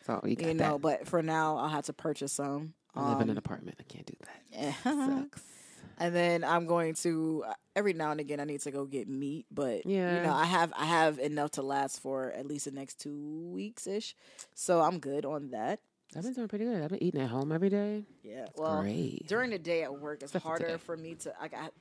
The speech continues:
Speaker 2: to bring food
Speaker 1: Yeah.
Speaker 2: because they're so conscious about what we're bringing in and things like
Speaker 1: Oh,
Speaker 2: that.
Speaker 1: jeez.
Speaker 2: So I have to be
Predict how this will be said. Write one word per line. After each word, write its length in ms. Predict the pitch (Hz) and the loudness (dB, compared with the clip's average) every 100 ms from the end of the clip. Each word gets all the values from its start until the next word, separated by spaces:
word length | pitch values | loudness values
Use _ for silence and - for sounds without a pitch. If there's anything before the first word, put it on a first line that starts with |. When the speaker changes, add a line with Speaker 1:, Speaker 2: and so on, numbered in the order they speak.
| - | -12
Speaker 2:
to 80 | 156 | -12
bring 420 | 131 147 165 185 | -10 -10 -10 -10
food 580 | - 190 202 208 208 131 | -12 -10 -8 -6 -4 -2
Speaker 1:
Yeah. 180 | 113 107 | 0 0
Speaker 2:
because 120 | 117 | -2
they're 120 | 147 | -6
so 500 | - 165 165 160 151 - _ _ _ _ _ _ | -2 2 2 0 -4 -14 _ _ _ _ _ _
conscious 460 | - - 156 156 147 | -10 -2 -2 -2 -6
about 320 | 135 123 78 | -2 0 0
what 240 | 120 135 104 | -2 -2 -2
we're 120 | 127 | -4
bringing 400 | 135 139 135 120 | -4 -6 -6 -8
in 360 | 120 143 139 | -8 -8 -8
and 260 | 120 117 - | -10 -12 -12
things 180 | 127 135 | -12 -8
like 180 | 117 113 | -10 -4
Speaker 1:
Oh, 40 | |
Speaker 2:
that. 260 | 123 160 151 | 0 0 0
Speaker 1:
jeez. 400 | - 101 - - - - - | -6 -18 -18 -20 -20 -16 -10
Speaker 2:
So 540 | - 156 147 135 123 | 0 2 4 2 -2
I 60 | 143 | -4
have 140 | 139 | -6
to 100 | 135 | -6
be 400 | 135 127 117 107 | -8 -6 -8 -12